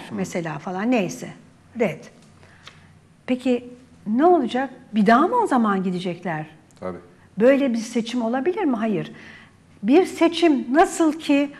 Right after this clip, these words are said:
Speaker 2: hani şaibesini falan bir kenara bırakarak tabii genel
Speaker 1: Sonuca bakın.
Speaker 2: seçimlerdeki, referandumlardaki, e, ne yapıyoruz? Hiç hoşumuza gitmiyor.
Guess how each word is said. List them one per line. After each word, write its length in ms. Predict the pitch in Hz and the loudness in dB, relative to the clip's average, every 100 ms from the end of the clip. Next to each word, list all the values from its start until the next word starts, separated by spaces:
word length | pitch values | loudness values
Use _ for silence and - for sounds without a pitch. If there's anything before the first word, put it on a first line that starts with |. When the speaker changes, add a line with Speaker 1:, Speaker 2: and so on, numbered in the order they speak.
| - | -16
Speaker 2:
hani 200 | - 247 | -6 -4
şaibesini 640 | 226 294 302 285 277 294 277 | -2 -2 0 0 -2 -4 -4
falan 300 | 254 247 240 | -2 -2 -2
bir 60 | |
kenara 300 | 247 247 262 | -2 -2 0
bırakarak 480 | 208 175 180 165 160 | -2 -4 -4 -6 -6
tabii 160 | 170 165 | -8 -2
genel 220 | 180 196 | 0 2
Speaker 1:
Sonuca 200 | 233 208 | 0 0
bakın. 100 | 202 | -2
Speaker 2:
seçimlerdeki, 560 | 202 196 185 185 185 190 | 0 0 0 -2 -4 -4
referandumlardaki, 1080 | 185 196 190 180 165 165 165 165 160 165 - - - - - - | -4 -4 -2 -4 -6 -6 -6 -8 -12 -14 -16 -20 -20 -20 -20 -8
e, 280 | 196 196 190 240 | -4 -2 -2 2
ne 80 | |
yapıyoruz? 680 | 302 - - 233 269 381 - - - | 2 2 0 -4 -4 -6 -10 -20 -18
Hiç 220 | - 453 | -2 2
hoşumuza 440 | 359 349 269 247 233 | 4 2 0 0 0
gitmiyor. 520 | 220 220 226 262 | -2 -4 -2 0